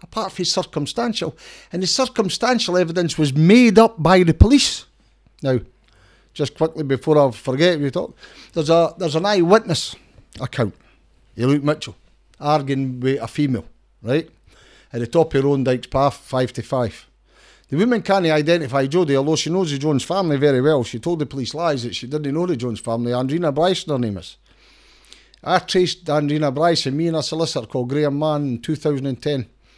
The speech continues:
We traced Andrina Bryson two miles, three miles away from where the murder happened. And, and, uh, we chat her, her door. The neighbours then tell her we're looking for her. She moved to a new home. We turned up to meet her. My solic-, solicitors were dressed in suits. And,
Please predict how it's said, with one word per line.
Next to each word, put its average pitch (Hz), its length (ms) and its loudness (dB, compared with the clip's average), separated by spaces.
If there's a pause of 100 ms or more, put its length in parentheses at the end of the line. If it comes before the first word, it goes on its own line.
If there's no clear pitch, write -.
(460)
We 117 100 -10
traced 160 300 0
Andrina 147 400 -2
Bryson 147 520 -2
two 151 160 -6
miles, 151 360 -2
three 147 100 -4
miles 143 280 -2
away 139 180 -2
from 131 180 -8
where 135 100 -2
the 135 80 -4
murder 147 260 -2
happened. 120 300 -4 (420)
And, 117 200 -8
and, 113 180 -6
uh, 110 240 -2
we 110 100 -6
chat 143 300 0
her, 120 140 -4 (160)
her 120 100 -4
door. 147 240 -2 (480)
The 101 80 -12
neighbours 131 320 0
then 120 160 -2
tell 127 200 -2
her 123 60 2
we're 113 100 0
looking 131 180 -2
for 127 100 -10
her. 123 100 -4
She 120 140 -8
moved 120 240 -8
to 127 60 -6
a - 20 -4
new 113 160 -4
home. 135 220 -6 (340)
We 175 80 -8
turned 247 200 -4
up 196 160 2
to 160 80 -2
meet 240 160 2
her. 143 100 -2
My 156 220 -4
solic-, 226 560 -6
solicitors 180 520 -4
were 202 80 -6
dressed - 340 -6
in 160 80 -6
suits. - 380 -8
And, 170 140 -12